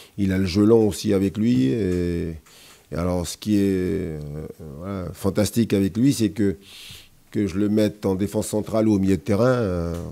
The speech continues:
voilà, il, on a le même rendement, quoi. C'est, c'est un joueur aujourd'hui, voilà, qui est, qui est un joueur essentiel pour l'équipe, un joueur, euh, très important. Hein,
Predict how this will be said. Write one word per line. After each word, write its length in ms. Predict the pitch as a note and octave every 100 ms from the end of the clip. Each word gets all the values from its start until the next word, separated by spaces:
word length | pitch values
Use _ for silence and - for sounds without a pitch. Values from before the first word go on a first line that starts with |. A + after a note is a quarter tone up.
| D2+
voilà, 180 | D#2+ F#2
il, 240 | F2 B1 - - - - - - _ _ - - _
on 80 | F#2
a 80 | F#2
le 80 |
même 220 | F#2+ G2+ G2
rendement, 420 | G#2 A#2 D3+ C3+
quoi. 200 | - F2+ D#2 -
C'est, 260 | - E2+
c'est 220 | D#2+ G2
un 80 | F#2
joueur 340 | F2 A2+ G2+ C3+
aujourd'hui, 500 | C3 C3 A2 C3 - - _ - - - _ _ _ _
voilà, 240 | - D#2
qui 380 | G2 - E2+ E2+
est, 400 | D#2+ D#2 D2+ D#2 -
qui 120 | F#2+
est 40 |
un 280 | F2+ F2+ F2
joueur 280 | F2 G2 F#2+
essentiel 600 | B2+ G#2 A#2 F#2+ A2+ G#2+
pour 140 | G2 F#2+
l'équipe, 420 | F#2+ - C3 C3
un 80 | G2
joueur, 260 | E2+ F2+
euh, 280 | F2 E2+ F2 E2+
très 240 | - G2+
important. 520 | F#2+ F2 F2 G#2 C3 D3 _ _ _ - - - - - - _ -
Hein, 200 | G#2+ G#2+